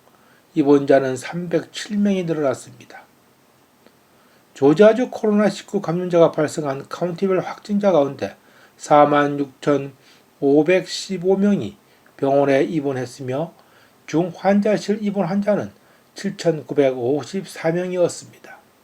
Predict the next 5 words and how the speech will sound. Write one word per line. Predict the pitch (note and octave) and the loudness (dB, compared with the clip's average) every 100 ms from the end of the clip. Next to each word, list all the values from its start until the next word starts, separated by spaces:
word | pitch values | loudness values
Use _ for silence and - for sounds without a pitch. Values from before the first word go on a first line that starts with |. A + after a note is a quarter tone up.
| _ _ _ _ _ _ _ _ _ _ _ _ _ _ _ _ _ _ _ _ | _ _ _ _ _ _ _ _ _ _ _ _ _ _ _ _ _ _ _ _
조지아에서는 | - C#3 F3+ A3 A3+ F#3 E3 C3 G2 - _ _ | 0 4 6 8 8 6 2 -2 -4 -16 _ _
총 | - D#3 D3+ D3 - _ _ | -6 -4 -4 -8 -18 _ _
오백팔십팔만 | - C#3+ F3+ F3 F3 F3 _ _ - D#3+ D#3+ - E3+ - - E3+ E3 D#3+ E3 D#3+ _ _ - | 2 4 6 6 4 2 _ _ -4 -4 -4 -8 -10 -8 -4 -2 0 0 -2 -10 _ _ -16
칠천칠백 | - F#3+ - E3+ D#3+ - G#3+ G#3 G3+ | -10 -10 -4 -4 -4 -8 -6 -2 -2
명이 | E3+ C3+ G2 | 0 -2 -2